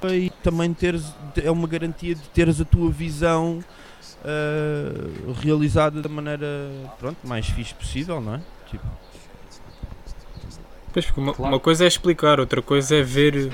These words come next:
Speaker 2: o que, o que se está mesmo a dizer.
Speaker 3: É, esse briefing é mega, é mega importante, mas sim, e, e é bom, e acho que é interessante não ser um briefing que, que é amplo no sentido de, pá, é só para te contextualizares,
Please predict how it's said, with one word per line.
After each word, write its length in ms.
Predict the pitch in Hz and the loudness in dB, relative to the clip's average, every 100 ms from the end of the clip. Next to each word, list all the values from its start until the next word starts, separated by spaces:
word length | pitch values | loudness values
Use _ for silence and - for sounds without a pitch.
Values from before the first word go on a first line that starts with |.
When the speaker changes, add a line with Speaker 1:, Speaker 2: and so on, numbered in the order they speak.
| 139 | -6
Speaker 2:
o 100 | 127 | -8
que, 320 | - - 156 | -10 -12 -12
o 60 | 131 | -8
que 80 | |
se 60 | - | -4
está 140 | - 139 | 0 0
mesmo 200 | 139 143 | -2 -4
a 60 | |
dizer. 320 | 131 123 127 117 - - - - - - - - - - - - - - - - - - - - - - - - - - - - - | -6 -6 -6 -8 -16 -20 -20 -20 -20 -20 -20 -20 -20 -20 -20 -20 -20 -20 -20 -20 -18 -20 -20 -20 -20 -20 -18 -18 -18 -20 -20 -18 -8
Speaker 3:
É, 120 | 147 | -4
esse 180 | 135 - | -4 -2
briefing 380 | 107 117 127 127 | 0 0 2 2
é 60 | 120 | 2
mega, 240 | 120 123 | 2 2
é 320 | 131 131 95 101 | 0 -2 -4 -4
mega 220 | 104 107 | -4 -4
importante, 520 | 113 - - 123 120 - | -4 -6 -4 -4 -4 -4
mas 120 | 120 | -4
sim, 220 | - 175 | 4 4
e, 480 | 143 110 104 98 95 | 4 2 0 -2 0
e 40 | 113 | 4
é 60 | |
bom, 380 | 120 120 135 139 - - - - | 6 6 6 4 -2 -14 -20 -6
e 80 | 104 | 2
acho 180 | 131 - | 4 4
que 60 | 135 | 4
é 40 | |
interessante 480 | 131 131 - 131 135 | 4 2 -2 -2 0
não 600 | 135 135 135 135 135 127 - | 0 0 0 -2 -2 -6 -6
ser 240 | - 143 | 2 6
um 120 | 143 139 | 8 8
briefing 400 | 143 143 147 143 | 6 4 0 0
que, 560 | 143 143 143 139 135 147 - - - - - | 0 2 4 4 0 -6 -14 -20 -20 -20 0
que 80 | 131 | 4
é 140 | 139 | 8
amplo 260 | 156 151 151 | 6 6 4
no 120 | 151 | 2
sentido 460 | 147 156 151 156 143 | 2 0 0 -2 -2
de, 320 | 160 160 147 - | -4 -4 -6 0
pá, 120 | 143 | 0
é 40 | |
só 160 | 131 143 | 2 2
para 160 | 147 | 0
te 60 | 139 | 2
contextualizares, 1120 | 143 139 147 - 143 139 131 143 151 - - | 2 4 2 4 4 4 4 2 0 -4 -14